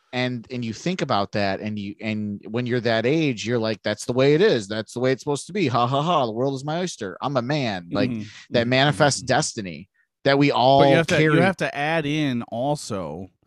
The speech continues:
Speaker 2: the concept that not only were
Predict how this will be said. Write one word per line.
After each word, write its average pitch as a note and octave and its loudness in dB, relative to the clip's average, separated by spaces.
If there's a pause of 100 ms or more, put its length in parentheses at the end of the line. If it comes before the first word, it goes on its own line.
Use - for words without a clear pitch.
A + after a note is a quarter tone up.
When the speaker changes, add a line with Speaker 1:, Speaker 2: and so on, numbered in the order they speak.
(640)
Speaker 2:
the B2+ -4
concept C3 -6
that A2+ -6 (240)
not B2 -4
only B2 -2
were G#2 -8